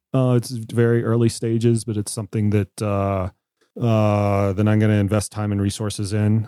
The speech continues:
uh, to, to, to kinda make happen, because I do, I do b-, wholeheartedly believe that it's a transformational technology that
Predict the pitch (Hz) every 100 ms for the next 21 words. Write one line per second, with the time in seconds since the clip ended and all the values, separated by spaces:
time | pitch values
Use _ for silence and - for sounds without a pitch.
0 | _ - 104 101 98 - 104 98 92 95
1 | - 107 104 - 107 98 98 107 98 98
2 | 95 98 98 92 90 92 85 - 101 95
3 | 101 - 104 92 101 92 90 92 95 92
4 | 90 - - 95 - 98 92 - 107 95
5 | - 98 95 - 95 95 101 95 95 95
6 | 95 92 92